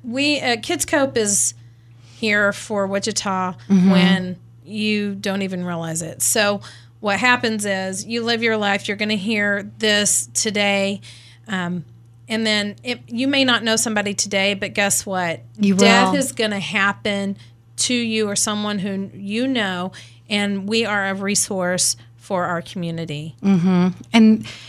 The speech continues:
Speaker 2: it's so true because it's, it's one of those things where you don't wanna think about it, but when
Speaker 1: No.
Speaker 2: it does happen, you guys are there willing and ready.
Speaker 1: Well, uh, yeah, and it's, it is hard. You mentioned,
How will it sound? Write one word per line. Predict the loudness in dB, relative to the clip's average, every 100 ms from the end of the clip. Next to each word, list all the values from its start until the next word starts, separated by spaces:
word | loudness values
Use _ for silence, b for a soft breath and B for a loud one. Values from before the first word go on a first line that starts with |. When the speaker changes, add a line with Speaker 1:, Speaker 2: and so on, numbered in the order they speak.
| B
Speaker 2:
it's | 0 4
so | 4 4
true | 4 6 6
because | 4 4 4
it's, | 2 -2
it's | -4 2
one | 4
of | 6
those | 6 8
things | 6 8
where | 6
you |
don't | 6 6
wanna | 6 4
think | 4 4
about | 6 6 6
it, | 4 4
but | 2 6
when | 4
Speaker 1:
No. |
Speaker 2:
it | 4
does | 4 4
happen, | 6 4 6 4 4 2 B B B B
you | 6 8
guys | 8 8
are | 6
there | 6 6
willing | 8 6 8
and | 6
ready. | 6 4 2 -4 -8 -2
Speaker 1:
Well, | 0
uh, | 0 0
yeah, | 2 4 4
and | 4
it's, | 2 2 0
it | 2 2
is | 4
hard. | 2 2 4
You |
mentioned, | 4 4 2 0 -2